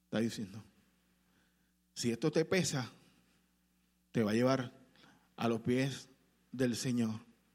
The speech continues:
Si esto te pesa, te va a traer a humillarte delante de Dios. Si esto te pesa, te va a llevar a querer cambiar las circunstancias de los que están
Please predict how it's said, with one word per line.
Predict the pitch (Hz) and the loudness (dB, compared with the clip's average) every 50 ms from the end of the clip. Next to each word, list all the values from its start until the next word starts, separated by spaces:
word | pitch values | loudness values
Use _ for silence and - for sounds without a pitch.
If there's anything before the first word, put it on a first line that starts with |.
| _ _ _ _ _ _ _ _ | _ _ _ _ _ _ _ _
Si | - - 110 | -4 -2 -2
esto | 110 - 135 127 | 0 2 2 4
te | - 143 | 4 4
pesa, | 139 - 151 151 143 - - 120 117 117 - - - - _ _ _ _ _ _ _ _ _ _ _ _ _ _ _ _ _ _ | 6 8 8 8 8 6 2 0 0 -2 -6 -14 -20 -20 _ _ _ _ _ _ _ _ _ _ _ _ _ _ _ _ _ _
te | - 120 | 0 2
va | 113 110 117 | 4 4 4
a | 123 | 2
traer | - 131 131 131 123 127 135 123 - 131 - - - - _ _ _ _ | 2 2 2 4 4 2 2 0 -2 -6 -10 -14 -20 -20 _ _ _ _
a | - - | -2 0
humillarte | 123 123 123 123 120 127 131 135 143 - - 131 123 113 113 - - - _ _ | 2 2 4 4 4 4 4 4 2 2 0 0 0 0 -4 -10 -18 -20 _ _
delante | - 123 120 123 117 113 110 - 127 | -2 0 2 2 2 0 0 0 2
de | 123 120 120 | 4 4 4
Dios. | 120 120 120 120 123 - - - - - - - - - - _ | 4 4 4 2 2 0 -4 -6 -10 -20 -20 -20 -20 -20 -18 _
Si | - - 123 120 | -6 -2 0 0
esto | 120 - - - 151 147 | 0 2 2 2 2 4
te | - 143 | 4 2
pesa, | 139 - 165 165 - - - 127 120 117 123 - - - - - - - - _ | 4 4 4 2 2 2 0 0 -2 -2 -6 -12 -18 -20 -20 -20 -20 -20 -20 _
te | - - | 0 2
va | 117 110 113 | 2 2 4
a | |
llevar | 120 127 127 131 135 135 | 4 4 4 4 4 2
a | 131 123 | 2 0
querer | - 127 117 117 127 139 135 131 | 0 0 2 4 4 4 2 2
cambiar | - 147 131 123 120 131 135 127 | 2 2 2 2 2 2 2 2
las | 135 127 - | 2 0 0
circunstancias | 143 120 - - 135 127 - - 143 139 139 127 - 131 120 117 117 120 - - - - - - - - - _ _ | 0 -2 0 0 -2 0 2 2 2 4 2 2 2 2 0 0 0 -4 -10 -18 -20 -20 -20 -20 -20 -20 -20 _ _
de | - 139 117 | 0 2 2
los | 113 - | 2 0
que | - 110 | -4 -6
están | - - - 120 120 131 135 131 139 147 147 | -6 -2 -2 0 0 2 0 0 -2 -6 -8